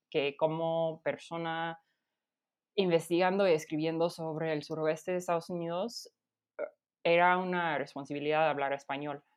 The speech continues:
Entonces empecé a hablar, eh, o a estudiar español realmente hasta que vine a la Ciudad de México en, vine en enero de dos mil diecinueve.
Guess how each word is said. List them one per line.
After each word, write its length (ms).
Entonces 840
empecé 440
a 140
hablar, 340
eh, 200
o 240
a 220
estudiar 380
español 600
realmente 460
hasta 240
que 340
vine 260
a 60
la 140
Ciudad 240
de 80
México 360
en, 400
vine 340
en 100
enero 400
de 180
dos 180
mil 120
diecinueve. 680